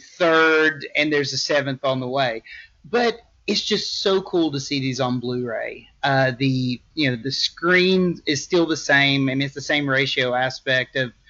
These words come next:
old television, but just the picture quality and the sound and the extras. If you are a fan of classic Who or Doctor Who in general, you should check this one out.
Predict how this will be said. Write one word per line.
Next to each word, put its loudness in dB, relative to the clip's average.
old 2
television, 0
but -2
just -6
the -2
picture -6
quality 0
and -4
the -6
sound -2
and -6
the -4
extras. -4
If -10
you 2
are 6
a 2
fan 4
of -2
classic 0
Who -2
or -2
Doctor 0
Who -2
in -2
general, -4
you -4
should -10
check 2
this -4
one -4
out. -2